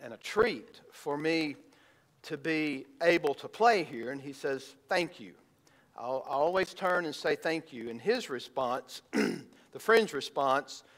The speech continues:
is always to say, "It is a great golf course, and it's a privilege for me to belong here." Uh, Doctor Ferguson, at one occasion,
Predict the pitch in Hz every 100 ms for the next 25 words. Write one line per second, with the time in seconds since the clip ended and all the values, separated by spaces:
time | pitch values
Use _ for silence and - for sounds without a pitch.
0 | - - - - _ - 131 175 180 180
1 | 165 - 147 - 170 160 156 139 - -
2 | _ _ _ _ _ _ _ - 156 180
3 | 185 139 127 143 135 - - - 139 120
4 | 113 - 107 - - - - _ _ _
5 | _ - 151 151 147 139 - - 254 220
6 | 139 123 117 - - 147 147 143 135 139
7 | 135 135 151 156 131 127 135 - - _
8 | _ _ 196 143 92 - - - _ -
9 | - _ _ _ _ - 120 - 147 151
10 | 135 - 175 151 - 156 131 120 - _
11 | _ - 131 127 165 170 156 147 - 135
12 | 202 202 190 143 131